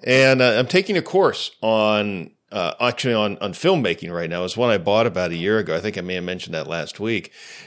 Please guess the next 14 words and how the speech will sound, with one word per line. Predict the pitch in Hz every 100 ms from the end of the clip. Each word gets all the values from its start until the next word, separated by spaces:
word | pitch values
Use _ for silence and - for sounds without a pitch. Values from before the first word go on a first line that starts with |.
| -
And, | 135 139 139
I | 143
mean, | 165
I've | 185
just | - 339 - _ -
only | 196 226
gotten | 147 151 131
into | 135 127
it. |
I'm |
probably | 117 156 110
less | 117 113
than |
a | 101